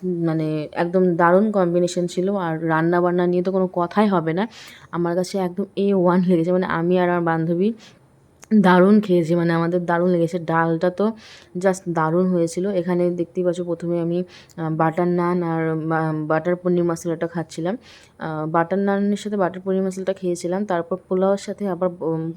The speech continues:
আহ, পনির মশলাটা খেয়েছিলাম, কারণ, উম, দুটো রেসিপি দিয়েছিল, বাটার ম-, পনির মশলা আর হচ্ছে আলু পটলের তরকারি।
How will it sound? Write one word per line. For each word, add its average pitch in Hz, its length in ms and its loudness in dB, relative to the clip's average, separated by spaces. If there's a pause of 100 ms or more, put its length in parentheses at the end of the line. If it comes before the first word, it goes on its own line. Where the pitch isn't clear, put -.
আহ, 156 300 -4 (200)
পনির 185 220 2
মশলাটা 175 400 -2
খেয়েছিলাম, 165 460 -4 (380)
কারণ, 165 400 0 (920)
উম, 170 260 2
দুটো 185 400 4 (140)
রেসিপি 165 520 0
দিয়েছিল, 175 380 -2
বাটার 165 340 0
ম-, 160 220 -4 (120)
পনির 170 200 0
মশলা 202 400 -2
আর 170 260 -2
হচ্ছে 175 300 -2
আলু 165 180 2
পটলের 165 320 -2
তরকারি। 160 440 -2